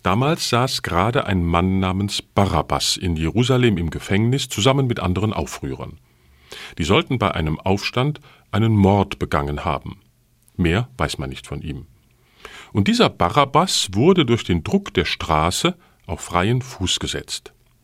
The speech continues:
So erzählt es die Passionsgeschichte. Gehörte er zu den Terroristen in der Provinz Judäa des Römischen Reiches? Die wollten die Welt und die Verhältnisse ändern und das durchaus auch mit Gewalt. Sie wurden die Zeloten, die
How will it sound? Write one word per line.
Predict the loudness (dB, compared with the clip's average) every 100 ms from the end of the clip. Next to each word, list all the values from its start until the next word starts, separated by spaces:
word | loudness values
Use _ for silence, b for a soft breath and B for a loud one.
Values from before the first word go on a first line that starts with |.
| _
So | -6 -4 -2
erzählt | -4 -2 0 0 -2
es | -8
die | -6 -8
Passionsgeschichte. | -6 -4 2 4 2 0 -6 -8 -10 -12 -14 B B B B B -4
Gehörte | 2 4 4
er | 2 0
zu | 0 0
den | 2 0 -2
Terroristen | -6 -4 -2 0 0 -2 -2 -2
in | 0 -2
der | -2
Provinz | -2 -2 -2 -2 -2 -4
Judäa | -4 -2 0 0 -2
des | -4 -2
Römischen | -2 -2 -4 -4
Reiches? | -4 -6 -8 -10 -12 -18 B B B B B -2
Die | 2
wollten | 2 2 2
die | 6
Welt | 6 6 4
und | 0 -2
die |
Verhältnisse | 0 0 2 0 0 0 0
ändern | 2 2 2 -2 -4 B B
und | 0 2 2
das | 0 0
durchaus | 2 2 2 -4
auch | -4 -4
mit | -2
Gewalt. | 0 0 -2 -10 -20 _ _ _ _ _ _
Sie | -8 -2
wurden | 0 0 0
die | -2 -6 B B _
Zeloten, | -2 2 2 2 0 -2 -4 -6 -6
die | -12